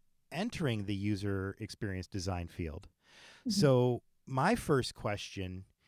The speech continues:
Speaker 1: is, how did your training as an industrial designer prepare you to be a user experience designer?
Speaker 2: Yeah, it's a great question.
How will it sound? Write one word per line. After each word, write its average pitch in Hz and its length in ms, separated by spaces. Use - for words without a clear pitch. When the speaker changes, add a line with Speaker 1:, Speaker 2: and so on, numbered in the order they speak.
Speaker 1:
is, 101 220
how 185 260
did 254 180
your 160 120
training 139 600
as 113 140
an 110 80
industrial 110 640
designer 98 600
prepare 120 400
you 110 180
to 104 100
be 104 380
a 101 80
user 98 540
experience 131 720
designer? 80 500
Speaker 2:
Yeah, 269 300
it's - 80
a - 40
great 220 200
question. 202 580